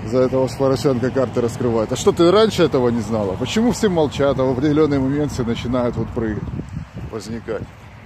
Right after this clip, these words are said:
Эти старые люди, Шари там тоже за него рассказывают всякую херню. Реально, человек просто,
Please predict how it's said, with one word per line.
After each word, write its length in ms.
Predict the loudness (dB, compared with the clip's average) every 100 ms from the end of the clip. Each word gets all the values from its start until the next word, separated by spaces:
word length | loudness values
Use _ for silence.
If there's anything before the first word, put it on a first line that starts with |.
| -18 -18 -20 -20 -20 -20 -20 -20 -20 -20 -18 -18 -14 -12 -10 -10 -12 -12 -16 -16 -12 -12 -12 -14 -16 -16 -16 -16 -16
Эти 100 | -14
старые 440 | -4 0 2 0 -2
люди, 340 | -4 -6 -8 -14 -18 -20 -20 -20 -18 -12
Шари 340 | -6 -4 -4 -6
там 100 | -10 -12
тоже 160 | -12 -12 -10
за 80 | -10
него 160 | -10 -12
рассказывают 480 | -12 -4 -4 -4 -4
всякую 280 | -4 -6 -4
херню. 280 | 0 2 0 -2 -6 -8 -8 -10 -12 -12 -12 -8 0
Реально, 360 | 0 2 -2 -4 -6 -6 -6 -4 -4 -4 -4 -4 -4 -4 -4 -4 -4 -4 -2 2
человек 380 | 4 6 6 4
просто, 400 | 2 2 2